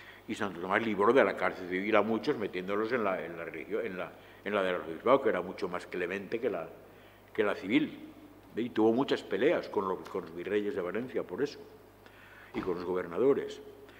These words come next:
Bien, pues se presentó el carcelero y no quedaba nada que, nada que darle. Y entonces le dijo, "Toma mi cama, pero déjamela de prestado porque pueda morir en ella".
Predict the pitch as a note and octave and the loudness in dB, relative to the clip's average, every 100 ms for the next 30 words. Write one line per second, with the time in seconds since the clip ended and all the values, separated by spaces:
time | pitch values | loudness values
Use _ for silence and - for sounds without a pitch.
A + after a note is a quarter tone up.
0 | - - C#3 G#2+ F#2 - - - - - | -20 6 8 8 4 -10 -14 -18 -20 -10
1 | - A#2 A2+ G#2+ A2 D3 D3 D3+ D3 C#3 | 0 4 4 2 10 10 12 10 10 10
2 | D#3 D3+ E3+ - - - B2 A#2+ C#3+ D#3 | 12 12 8 0 -10 -4 2 4 6 8
3 | C#3 A#2 G#2+ G2 F2+ F#2 F#2 - G2 C3 | 8 6 4 0 -4 -4 -4 -2 -2 0
4 | D#3+ - - - - - - - - - | -2 -8 -12 -20 -20 -20 -20 -20 -20 -20
5 | - - G#2 G#2 A#2+ B2 A#2+ C3+ C3 G#2 | -20 -6 -2 2 4 6 8 6 4 4
6 | B2 C3 C3 B2 C#3 C3+ C#3 - - G#2 | 6 8 6 8 8 10 6 2 2 4
7 | G2+ G#2 A2+ A2 A2 G#2+ G2 - G#2 A#2 | 4 4 4 6 8 6 4 -2 0 0
8 | - F2 E2 G#2 G2+ F2+ E2 D#2+ F#2 A#2+ | -2 -8 -4 -2 -2 -2 -6 -8 -8 -8
9 | D#2+ | -10